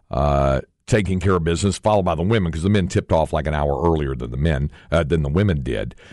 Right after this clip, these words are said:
The men's, uh, tournament schedule is now set after a, uh, tremendous performance on Saturday afternoon. And, and incidentally, for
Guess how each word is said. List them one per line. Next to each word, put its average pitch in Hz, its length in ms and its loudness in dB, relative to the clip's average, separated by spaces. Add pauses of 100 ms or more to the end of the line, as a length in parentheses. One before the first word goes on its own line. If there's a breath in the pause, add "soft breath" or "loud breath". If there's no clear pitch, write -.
(200 loud breath)
The 85 560 2
men's, 131 800 0 (400)
uh, 90 160 2
tournament 120 400 0
schedule 110 600 2
is 85 280 0
now 90 200 0
set 87 540 -2 (160)
after 92 720 -2 (560 soft breath)
a, 82 300 2
uh, 71 220 0
tremendous 107 1000 0 (460)
performance 101 480 2
on 95 140 2
Saturday 82 440 0
afternoon. 69 720 -2
And, 117 280 0
and 113 520 -4
incidentally, 113 680 -2 (1400)
for 104 600 2